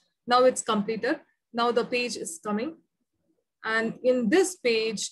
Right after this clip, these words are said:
you have to see, "Welcome to quantum clearance checkout." See, there is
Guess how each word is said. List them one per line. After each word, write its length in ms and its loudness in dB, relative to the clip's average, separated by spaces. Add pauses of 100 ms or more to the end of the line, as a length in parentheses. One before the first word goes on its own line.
you 140 -2
have 320 0
to 100 -2
see, 460 -6
"Welcome 460 2
to 120 2
quantum 460 0
clearance 440 0
checkout." 360 0
See, 260 -6 (380)
there 280 2
is 360 2